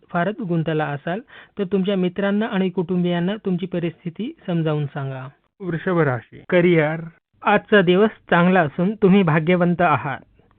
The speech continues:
Speaker 1: आज अनेक चमत्कार पाहायला मिळतील. संपूर्ण दिवस खुशीत जाईल.
Speaker 2: वृषभ राशी. फायनान्स.
Speaker 1: रचनात्मक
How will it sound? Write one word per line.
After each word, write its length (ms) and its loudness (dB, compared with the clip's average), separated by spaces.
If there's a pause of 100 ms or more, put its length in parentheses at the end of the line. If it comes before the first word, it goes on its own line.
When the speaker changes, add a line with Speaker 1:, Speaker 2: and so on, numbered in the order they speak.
(140)
Speaker 1:
आज 220 2 (140)
अनेक 360 2
चमत्कार 480 2
पाहायला 440 2
मिळतील. 580 -4 (420)
संपूर्ण 440 2
दिवस 280 2 (200)
खुशीत 320 0
जाईल. 720 -6 (420)
Speaker 2:
वृषभ 360 -4
राशी. 440 -4 (380)
फायनान्स. 560 -2 (560)
Speaker 1:
रचनात्मक 640 -12